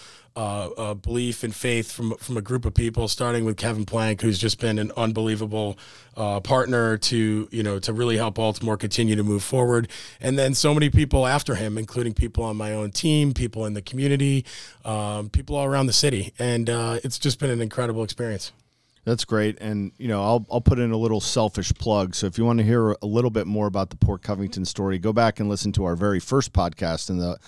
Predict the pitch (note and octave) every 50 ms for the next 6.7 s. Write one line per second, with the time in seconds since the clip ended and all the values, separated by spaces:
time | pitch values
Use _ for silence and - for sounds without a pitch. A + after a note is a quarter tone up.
0 | - - - _ - A2 G#2+ A2 B2 B2 A#2 A#2 A2+ G#2+ G#2 G2 - - G#2 G2
1 | F#2 F2+ F2+ - - A2 G2+ F#2+ F#2 E2 F#2 F#2 F2+ F2+ F2+ F#2 F#2+ F#2 F2+ F2
2 | D#2 F2+ F2 E2+ E2+ - - - - - - - _ _ - A#2 A#2 A#2 A2+ A2+
3 | A2+ A2+ A2+ A2+ - - B2+ - - - D3 F3+ - C3+ G2+ - - F#2+ F2 E2+
4 | - - F2+ F2 E2+ - F#2+ F2+ F2 - - - F#2+ F2+ - - - G2 F#2 -
5 | G2+ F#2+ F2+ F2+ F#2 F#2 F#2 F#2 E2+ F#2 - - G2 G2 G2+ G2 G2 F#2 F2+ D#2+
6 | G2 F#2 F#2 E2+ - - F#2 F2 - - G2 F2+ F2+ E2+